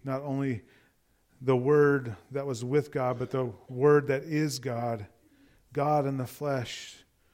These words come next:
the second person of our triune God, took upon flesh and dwelt among us.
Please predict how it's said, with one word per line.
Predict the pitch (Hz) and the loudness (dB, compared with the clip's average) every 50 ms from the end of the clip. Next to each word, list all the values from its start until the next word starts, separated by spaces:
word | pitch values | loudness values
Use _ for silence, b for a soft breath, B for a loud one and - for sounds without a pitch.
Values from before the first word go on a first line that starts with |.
| _ _ | _ _
the | - 131 | -10 -6
second | - - - 165 156 156 - 143 123 - | -4 -2 -2 -2 -2 -2 -4 -8 -10 -4
person | - 160 156 147 - 156 147 | -2 -2 -2 -2 -2 -4 -4
of | 139 127 | -4 -2
our | 135 131 127 | -4 -4 -4
triune | - - 151 143 143 143 139 139 135 | -4 -6 -6 -4 -4 -4 -4 -6 -4
God, | 131 143 139 139 139 135 B B B B B B _ | -2 0 0 0 0 -2 B B B B B B _
took | - 180 170 175 | -2 -2 0 0
upon | 170 - - 160 156 151 151 151 143 B B B B B B | -2 -2 -2 -2 0 2 2 0 0 B B B B B B
flesh | - - 165 165 175 165 - - | -8 -2 2 2 2 2 2 -2
and | 160 139 117 | -4 -4 -4
dwelt | 131 131 156 170 175 180 180 - | 0 2 2 2 2 2 0 -4
among | 151 135 135 147 160 175 175 156 | -6 -6 -4 -4 -4 -2 -2 -2
us. | 123 104 92 - - - - - | -2 -4 -6 -8 -8 -10 -10 -14